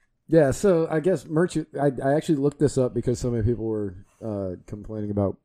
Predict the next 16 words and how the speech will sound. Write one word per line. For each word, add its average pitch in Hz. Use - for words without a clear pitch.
Mercury 104
being 101
in 98
retrograde 101
or 98
Saturn, 101
be-, 95
I 113
don't 98
know, 95
something 110
being 101
in 98
retrograde. 101
Some 127
planets 104